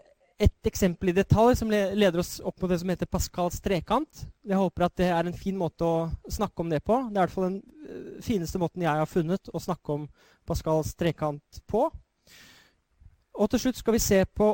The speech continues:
opptellingsproblemer og hvordan de kan systematiseres. Fordi det er noen ting som man lærer i skolen.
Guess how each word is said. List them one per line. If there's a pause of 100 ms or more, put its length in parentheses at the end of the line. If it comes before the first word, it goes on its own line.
(120)
opptellingsproblemer
og
hvordan
de
kan
systematiseres. (100)
Fordi (400)
det
er
noen
ting
som
man
lærer
i
skolen.